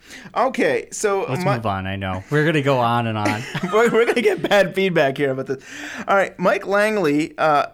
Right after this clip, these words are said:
Speaker 1: uh, sent us an email, and he says, "Hi, Brian and Ben. My wife and I love the podcast, and it contributes to our renewed but never absent fascination with Twin Peaks. It's so much fun hearing about the show through fresh eyes and all the a-,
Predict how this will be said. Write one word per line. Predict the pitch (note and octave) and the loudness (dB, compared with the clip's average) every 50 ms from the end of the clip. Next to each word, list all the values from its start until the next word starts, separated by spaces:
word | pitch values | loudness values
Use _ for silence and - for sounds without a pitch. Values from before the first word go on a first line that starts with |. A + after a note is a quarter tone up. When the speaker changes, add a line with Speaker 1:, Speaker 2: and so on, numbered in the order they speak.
| _ | _
Speaker 1:
uh, | - A2+ C3+ D3+ D3+ D3 C#3+ D3 C#3+ - | -2 0 2 4 4 4 2 0 -4 -6
sent | - - F#3+ F#3 | -4 -2 -2 -2
us | F3 - | -2 -4
an | D#3+ D#3+ | -8 -8
email, | - F#3+ G#3 G#3+ G#3 G3 F3 D3 C#3 C#3 C#3 D#3+ | -6 -2 -2 0 0 2 2 2 2 2 2 0
and | D#3 D#3 | 0 -2
he | D#3 | -4
says, | E3+ D#3+ | -6 -4
"Hi, | D#3+ F#3+ G3 C#4 A3+ | -2 -2 0 0 0
Brian | - F#3 F#3+ F#3 F3+ E3+ E3 | 0 0 0 0 2 0 0
and | D#3 D3 D3+ | -2 0 0
Ben. | D3 C#3+ D3+ E3+ F3+ G3+ G3+ - - - - - | 0 0 0 0 -2 -4 -6 -10 -14 -20 -10 -4
My | D3 D#3 F#3 A#3+ | -2 0 0 2
wife | B3+ A#3 A3+ A3 A3 G#3+ | 2 0 0 0 0 0
and | G#3+ F#3 | 0 0
I | F3+ E3 | 0 2
love | D#3 C#3+ C#3+ D3+ E3 F3 F3+ F#3+ | 2 2 2 2 2 2 0 -2
the | G#3 | -4
podcast, | - - E3+ D3 C#3+ C#3+ C#3 - D#3 C#3+ C#3+ - | -4 -2 0 0 0 0 -2 -2 -2 -2 -2 -2
and | C#3 C3 | -4 -4
it | - - | -4 -6
contributes | C#3 B2+ - F3 E3 D#3+ D#3+ - | -8 -6 -4 -4 -2 -2 -2 -2
to | - C3+ | -2 0
our | - B2 B2 B2 | 0 0 0 0
renewed | A#2+ C3 B2+ B2 C3 D3+ E3+ F3+ F3+ F#3 F#3 - - - - | 0 0 2 2 2 2 2 2 0 0 -2 -6 -10 -14 -6
but | - C3+ C3 C3+ | -4 -2 -2 0
never | C#3 D3+ F#3+ G#3+ D4 | 2 2 2 2 0
absent | A3+ E3 F3+ F#3+ F#3 F#3 - F#3+ F3 E3 - _ _ _ _ | 0 0 0 0 0 -2 -4 -6 -6 -6 -8 _ _ _ _
fascination | - - D3+ D3 D#3+ F3+ - E3 D3+ C#3+ C#3+ - D#3+ D3 | -6 -2 -2 0 0 -2 -2 -4 -2 -2 -2 -2 -4 -4
with | C#3+ C#3+ C#3+ | -4 -4 -4
Twin | - - C#3 C#3 C#3 | -4 -4 -4 -4 -4
Peaks. | - - C3 G#2+ - - - - - - - - _ _ _ _ _ _ _ _ - | -4 -6 -6 -6 -8 -10 -16 -18 -20 -20 -20 -20 _ _ _ _ _ _ _ _ -4
It's | D#3+ D#3+ E3 - | -4 -4 -2 -2
so | - A#3+ B3+ | -2 -2 0
much | C#4 C#4+ C#4 - - | 0 -2 -2 -2 -2
fun | G#3+ G#3+ G#3 G3 | -2 0 0 0
hearing | F3+ F#3+ F#3 F#3+ F#3+ F#3 | -2 -2 -2 -2 0 0
about | F3 D#3+ E3 | -2 -2 -2
the | E3 | -6
show | - - E3 D3 C#3+ C#3+ | -6 -2 0 0 2 0
through | C#3 - C#3 B2+ | 0 -4 -8 -10
fresh | - - D#3+ D#3+ - - D#3+ | -6 -2 -2 -2 -2 0 0
eyes | C#3+ B2+ A#2+ A#2+ A#2+ A#2+ C3 | 0 0 0 0 -2 -4 -6
and | - - | -8 -4
all | - C3+ D3+ E3 E3+ | -2 0 0 0 0
the | E3+ D#3+ | -2 -4
a-, | - - - | -6 -10 -14